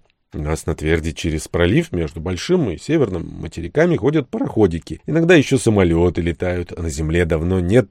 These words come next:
никаких самолетов, кроме спортивных. Зато есть постоянно действующие трансконтинентальные и межконтинентальные гиперканалы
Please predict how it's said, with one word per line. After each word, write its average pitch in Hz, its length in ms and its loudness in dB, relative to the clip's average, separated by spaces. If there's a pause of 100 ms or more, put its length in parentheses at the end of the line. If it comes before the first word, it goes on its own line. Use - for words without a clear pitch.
(280)
никаких 110 720 0
самолетов, 107 600 4
кроме 98 220 2
спортивных. - 640 -10
Зато 71 280 -6
есть 71 420 -8
постоянно 82 640 -2
действующие 147 800 0
трансконтинентальные 131 1300 0
и 98 40 -2
межконтинентальные 101 1080 -2
гиперканалы 98 960 -2